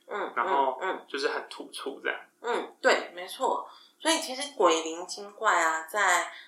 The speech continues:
Speaker 1: 在内容上可以做一些你的鬼灵精怪相关的案例的分享之外，其实在排版上或者是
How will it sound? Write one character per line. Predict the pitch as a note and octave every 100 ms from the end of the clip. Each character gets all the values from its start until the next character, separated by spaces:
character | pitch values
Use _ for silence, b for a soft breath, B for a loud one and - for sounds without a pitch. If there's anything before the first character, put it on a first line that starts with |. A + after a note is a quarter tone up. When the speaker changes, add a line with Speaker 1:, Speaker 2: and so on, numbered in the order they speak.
| B
Speaker 1:
在 | C4+ C4 G#3 - - _ _ _ _ _ _
内 | B3+ A#3 D#3+
容 | D#3 D#3+
上 | - G#3 E3+ -
可 | F#3 F3
以 | D#3+ - B B _
做 | G3+ F3 D#3 - -
一 | F3
些 | F#3+ F3
你 | E3 C#3+
的 | D3 C#3 B2 - _
鬼 | F3 D#3+
灵 | D#3+ D#3+
精 | F3+
怪 | F#3 F3+
相 | F3 D#3+
关 | E3 E3 D#3+
的 | C3 B2 - b b b _ _ _
案 | - F3+ F3
例 | E3+ C3+
的 | -
分 | - D#3
享 | - -
之 | - D3+ C3+
外， | D3 G#2+
其 | -
实 | G3 A3
在 | B3 G3 E3
排 | - - E3
版 | E3+ F#3 -
上 | - F3+ -
或 | F#3+ D#3
者 | -
是 | - - F3 -